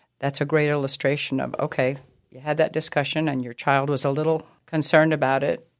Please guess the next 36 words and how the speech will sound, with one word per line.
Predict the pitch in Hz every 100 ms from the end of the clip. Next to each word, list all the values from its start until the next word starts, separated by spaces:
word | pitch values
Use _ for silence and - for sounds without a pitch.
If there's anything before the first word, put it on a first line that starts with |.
| _
but | 147 135
you | 131
had | 147 143
the | 143
time | - 143 143
to | 139
show | - 151
him | 143
that | 143 127
you | 160
were | 185
moving | 220 175 143 131
the | 127
twigs | - 120 127
out. | 110 107
Had | 135 127
you | 135
not | 139 185 -
talked | 151 135 139
about | 135 131
it, | 135
the | 139
twigs | 139 151 147
would | 147
have | 127
started | - 147 135 135 131 - - _ -
building | 165 160 160
up | 135 139
with | 160 143
all | 135 143
of | 139
the | 147
dirt | 139 127 123
and | 135 131
the | 127
refuge. | 127 - - -